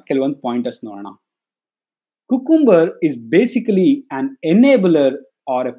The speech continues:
framework for business driven development.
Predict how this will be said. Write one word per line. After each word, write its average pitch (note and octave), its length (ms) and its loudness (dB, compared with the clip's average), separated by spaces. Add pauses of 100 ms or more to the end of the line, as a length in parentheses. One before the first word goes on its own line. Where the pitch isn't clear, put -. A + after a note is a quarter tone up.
(120)
framework F#3+ 500 2
for - 280 -8 (240)
business C#3+ 340 -4 (180)
driven B2 240 -4 (140)
development. G#2 640 -12